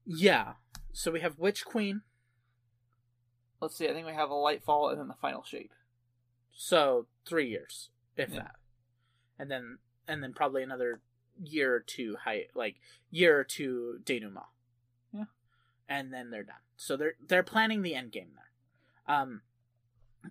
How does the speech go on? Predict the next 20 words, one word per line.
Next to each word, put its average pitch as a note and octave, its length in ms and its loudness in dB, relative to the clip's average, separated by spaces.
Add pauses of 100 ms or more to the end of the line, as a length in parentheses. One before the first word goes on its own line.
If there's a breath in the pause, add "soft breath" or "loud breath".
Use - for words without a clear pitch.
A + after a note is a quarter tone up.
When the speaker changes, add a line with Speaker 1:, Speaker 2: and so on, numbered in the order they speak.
(120)
Speaker 1:
I, - 40 -10 (200)
I F3+ 40 2
do E3+ 180 -2
feel C3+ 320 0
like, A#2+ 260 -4 (1040)
like, B2+ 240 -4
as - 120 -6
far C3 140 -2
as A2 100 -6
horror G#2 260 -6
goes, E2+ 260 -12
we B2+ 100 -8
can't A2 260 -16
get - 120 -20
scarier F2+ 500 -12
than - 100 -20
real - 240 -20
life. - 320 -20 (240)
Speaker 2:
No. - 220 -12 (960)
It's, E3 360 -6